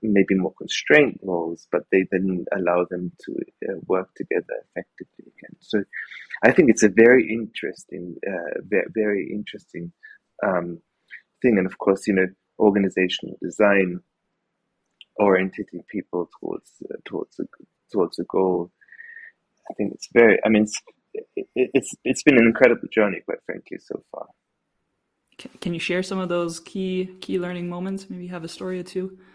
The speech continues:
Speaker 1: <laughs> Yeah, I think, um, so it,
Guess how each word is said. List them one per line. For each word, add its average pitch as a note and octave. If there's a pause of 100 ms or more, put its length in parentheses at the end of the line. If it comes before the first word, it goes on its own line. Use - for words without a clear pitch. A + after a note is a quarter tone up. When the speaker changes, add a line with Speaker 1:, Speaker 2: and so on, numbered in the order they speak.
(640)
Speaker 1:
<laughs> G#2 (1300)
Yeah, D#3
I D#3 (120)
think, A3+ (120)
um, G#2+ (1800)
so C#3+ (840)
it, -